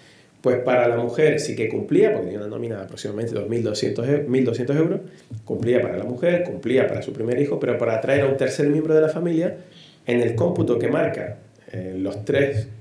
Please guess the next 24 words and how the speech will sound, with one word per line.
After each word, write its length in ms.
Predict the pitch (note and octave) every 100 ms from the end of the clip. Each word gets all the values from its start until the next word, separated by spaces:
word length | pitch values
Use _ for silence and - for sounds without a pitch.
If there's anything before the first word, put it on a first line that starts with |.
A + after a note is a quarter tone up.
| - E3
eh, 200 | F#2+ -
porciones 400 | A#2+ - B2 C3
económicas 460 | B2+ B2 D3 C#3+ -
que 80 | -
marca 240 | A#2 B2+
la 100 | C3+
ley, 320 | D#3 F3+ - - - -
le 140 | - C3+
faltaban 500 | C#3 B2+ D#3+ - -
cincuenta 540 | - C#3+ C#3+ C#3+ C3+
y 60 | B2
seis 180 | D#3 D#3
euros 260 | C3 D3
al 140 | D3 C#3+
mes 240 | D3+ D3+
en 80 | D#3
la 80 | D#3+
nómina 400 | F3 D#3 F3+ G#3
para 180 | B2
traer 220 | G#2+ G#2+ G#2+
al 120 | E2+
niño, 200 | E2+ C3+ - - - - _ -
¿vale? 180 | - C#3+ - - - - _ - - - _ - - - - _ _ - - - _ _ G#2+
Él, 440 | C#3+ D#3 F#3 -